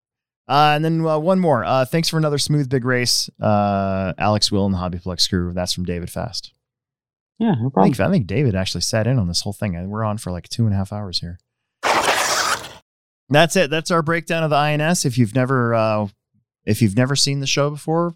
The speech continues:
Speaker 1: that's kinda how we do it. Uh, every once in a while, we'll get into stories. Sometimes we'll, uh, we'll talk about other stuff going on, other big races and stuff like that. But a lot of it's just local chat. I really wanted to, uh,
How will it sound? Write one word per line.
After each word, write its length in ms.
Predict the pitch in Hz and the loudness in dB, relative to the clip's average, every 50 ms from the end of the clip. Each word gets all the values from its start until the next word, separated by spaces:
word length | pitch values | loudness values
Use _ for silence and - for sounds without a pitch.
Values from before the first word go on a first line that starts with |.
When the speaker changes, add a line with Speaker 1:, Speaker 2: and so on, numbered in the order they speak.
| _ _ - | _ _ 0
Speaker 1:
that's 220 | 110 120 127 - | 0 0 0 0
kinda 200 | - - 165 135 | -2 -2 0 0
how 220 | 131 135 139 139 135 | 0 -2 -4 -4 -4
we 120 | 135 135 | -4 -4
do 180 | 135 156 151 120 | -2 0 0 0
it. 160 | 82 - _ _ _ - - | 0 -2 _ _ _ -8 -4
Uh, 240 | 98 101 95 92 92 | 0 0 2 2 0
every 180 | 98 110 113 107 | 0 0 0 2
once 260 | 104 110 117 - - | 2 2 2 0 0
in 60 | 120 | 0
a 20 | 110 | 2
while, 120 | 104 104 | 2 0
we'll 80 | 98 95 | 0 -2
get 120 | 101 104 | -2 -2
into 140 | 101 98 92 | -2 -2 -2
stories. 500 | 90 - - 107 104 104 104 104 101 104 | -2 0 2 2 0 0 0 -2 -4 -4
Sometimes 480 | - 101 101 98 107 98 98 95 95 95 | -4 -6 -4 -4 -2 -2 -2 -4 -4 -4
we'll, 220 | 95 92 92 95 | -6 -4 -4 -4
uh, 240 | 92 92 92 95 95 - _ _ _ _ _ _ _ _ _ - | -6 -6 -6 -8 -8 -10 _ _ _ _ _ _ _ _ _ -12
we'll 100 | 98 87 | -10 -4
talk 280 | - 113 95 98 - | 0 0 0 0 -2
about 200 | 98 101 98 98 | -4 -4 -2 -2
other 140 | 95 95 98 | -2 -4 -2
stuff 460 | 98 - - 95 95 - - - - - | -4 -2 -2 -4 -6 -6 -14 -20 -16 -6
going 220 | 107 104 101 98 | -2 -2 0 0
on, 280 | 98 98 98 98 98 85 | 0 -2 -2 -2 -2 -2
other 240 | 82 92 95 95 92 | -2 -2 -2 -4 -6
big 260 | 87 82 98 92 90 | -6 -8 -8 -6 -6
races 340 | 98 98 95 - - 90 87 | -6 -4 -2 -4 -4 -4 -6
and 80 | 92 | -6
stuff 220 | - - 104 98 - | -4 -2 -4 -4 -4
like 140 | 101 98 - | -8 -8 -4
that. 220 | 113 123 131 135 | -2 -2 -2 -2
But 120 | - 110 | -4 -6
a 40 | 107 | -6
lot 200 | 110 117 120 123 | -4 -4 -4 -2
of 60 | 123 | -4
it's 140 | 123 117 - | -4 -4 -6
just 260 | - - 120 - - | -6 -6 -6 -4 0
local 260 | 120 117 120 - 113 113 | 0 0 0 0 -4 -6
chat. 380 | - - 127 131 135 139 - - | -2 0 2 2 2 0 -2 -2
I 80 | - 110 | -4 -2
really 260 | 107 107 113 110 107 | 0 0 0 0 0
wanted 280 | 107 107 107 107 104 - | -2 -2 -2 -2 -2 -2
to, 260 | - 113 104 104 104 | -2 -2 -2 0 0
uh, 140 | 101 98 | 0 -2